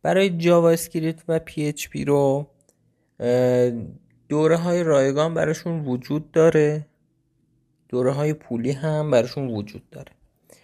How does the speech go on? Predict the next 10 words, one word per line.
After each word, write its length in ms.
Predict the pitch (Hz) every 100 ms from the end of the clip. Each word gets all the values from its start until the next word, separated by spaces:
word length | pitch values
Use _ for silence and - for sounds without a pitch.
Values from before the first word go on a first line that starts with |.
| _ _ _ _ _ _ _ _
هر 300 | - - 170 170
کدومی 360 | 156 151 165
که 380 | 156 156 151 151
خودتون 500 | - 123 123 120 120
می‌خواید 520 | 120 117 120 131 143 143
می‌تونید 360 | 123 120 123
شرکت 600 | - 117 110 113 135 165
کنید، 360 | - 165 151 131
مشکلی 460 | 117 - 135 131
نداره. 640 | 127 131 156 160 135 127